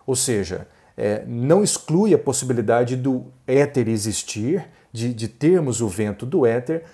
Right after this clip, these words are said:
mas é que existe uma contração, tem uma outra hipótese por trás, né, que é a contração, é, do, de comprimen-, dos comprimentos ao longo do movimento relativo com relação ao éter,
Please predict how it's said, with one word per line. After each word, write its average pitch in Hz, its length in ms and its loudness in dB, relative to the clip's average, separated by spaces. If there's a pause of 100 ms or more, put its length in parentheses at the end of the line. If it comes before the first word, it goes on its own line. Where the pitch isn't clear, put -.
(100)
mas 135 480 0 (140)
é 139 80 2
que 151 260 -4
existe 165 600 2
uma 170 120 0
contração, 151 680 -2
tem 131 140 0
uma 143 140 2
outra 190 300 6
hipótese 110 540 2
por 101 180 -4
trás, 92 380 -6
né, 120 120 -4
que 135 160 -2
é 135 40 4
a 127 40 0
contração, 143 800 -2 (380)
é, 104 640 -2
do, 104 240 -8
de 110 180 -8
comprimen-, 123 580 -2
dos 117 300 -6
comprimentos 123 800 -2
ao 110 120 2
longo 107 400 -2
do 107 120 -4
movimento 104 500 -6
relativo 95 560 -6
com - 120 -12
relação 98 380 -6
ao 135 160 2
éter, 127 400 0